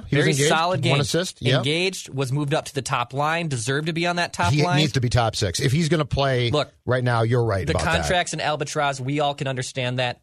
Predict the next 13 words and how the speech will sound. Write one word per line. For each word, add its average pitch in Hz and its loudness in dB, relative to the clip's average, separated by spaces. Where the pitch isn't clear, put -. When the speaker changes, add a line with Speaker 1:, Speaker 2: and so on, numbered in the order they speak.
Speaker 2:
but 131 -2
at 123 -4
the 117 -8
same 135 -4
time, 135 -4
they 120 -2
need 123 -4
him 131 -4
to 127 -6
perform 120 -6
at 104 -2
a - -2
level 101 -4